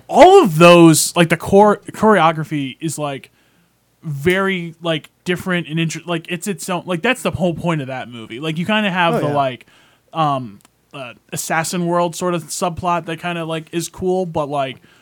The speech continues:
Speaker 1: the whole thing is, like, gunfights. Like, let's
Speaker 2: Yeah.
Speaker 1: just call it what it
Speaker 2: Yeah.
Speaker 1: is. Um, and that's fine. Like, I mean, I think we're gonna get this movie, uh, Bullet Train coming out.
Speaker 2: Mm-hmm.
Speaker 1: That's gonna be, I feel like, in the same vein.
Speaker 2: Yeah.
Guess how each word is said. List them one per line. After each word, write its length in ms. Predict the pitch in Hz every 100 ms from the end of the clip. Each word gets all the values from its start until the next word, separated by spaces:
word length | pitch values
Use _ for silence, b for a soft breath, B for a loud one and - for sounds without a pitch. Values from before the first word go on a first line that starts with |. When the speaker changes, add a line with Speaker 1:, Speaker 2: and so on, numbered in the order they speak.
| _
Speaker 1:
the 100 | 180
whole 200 | 226 240
thing 200 | 185 160
is, 140 | 127
like, 180 | 107 110
gunfights. 640 | 104 95 - 55 67 - 123
Like, 180 | 120
let's 160 | 135 311
Speaker 2:
Yeah. 40 | -
Speaker 1:
just 140 | -
call 240 | 131 90
it 60 | 110
what 160 | 107 82
it 80 |
Speaker 2:
Yeah. 240 | 269 311 -
Speaker 1:
is. 160 | - 107
Um, 400 | 143 120 110 - b b
and 120 | 185 196
that's 220 | 214 -
fine. 520 | - 139 143 110 131 _ -
Like, 240 | 160 156
I 40 | 160
mean, 140 | 156
I 100 | 151
think 140 | 156 170
we're 80 | 165
gonna 180 | 160
get 200 | 151 151
this 160 | 156 143
movie, 520 | 160 151 147 151 139
uh, 200 | 127 123 123
Bullet 260 | 156 156 160
Train 300 | 160 131 131
coming 280 | 143 127 123
out. 300 | 113 120 139
Speaker 2:
Mm-hmm. 260 | 127 135 156
Speaker 1:
That's 180 | 151 -
gonna 180 | 165
be, 380 | 147 147 139 139 b b b b
I 120 | - 160
feel 200 | 175 170
like, 160 | 160
in 80 | 165
the 80 | 151
same 340 | - 160 160
vein. 400 | 147 147 120 120 135
Speaker 2:
Yeah. 440 | 110 131 190